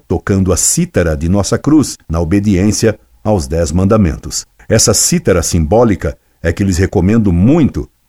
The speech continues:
que você aprenda a tocar em sua vida, na missa e um dia, no dia eterno, no céu. Nossa Senhora ensine a tocar essa santa cítara.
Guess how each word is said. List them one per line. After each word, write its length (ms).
que 80
você 260
aprenda 480
a 20
tocar 480
em 80
sua 300
vida, 400
na 140
missa 420
e 140
um 60
dia, 400
no 160
dia 320
eterno, 580
no 140
céu. 380
Nossa 320
Senhora 500
ensine 420
a 60
tocar 380
essa 200
santa 440
cítara. 520